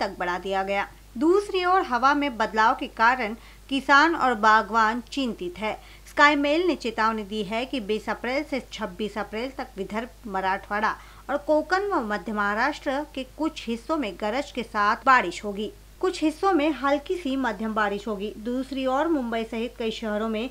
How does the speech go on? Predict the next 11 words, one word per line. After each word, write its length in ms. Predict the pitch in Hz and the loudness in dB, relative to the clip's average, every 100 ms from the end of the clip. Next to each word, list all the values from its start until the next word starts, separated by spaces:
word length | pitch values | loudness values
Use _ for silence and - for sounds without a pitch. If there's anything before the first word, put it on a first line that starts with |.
| - - - | -10 -20 -4
एक 280 | 277 349 349 | 0 0 0
ही 120 | 254 | -6
समय 400 | 233 226 214 240 - | -4 -4 -4 -6 -8
उच्च 220 | 269 - | -12 -10
तापमान 580 | 254 233 233 240 269 349 | -2 0 0 -2 -2 -2
का 120 | 320 | 0
अनुभव 300 | 208 190 196 | -2 0 -2
होने 240 | 196 208 214 | -2 -6 -8
की 160 | 220 | -10
संभावना 520 | 208 202 175 160 175 175 | -10 -8 -8 -8 -8 -8
है। 240 | 202 | -8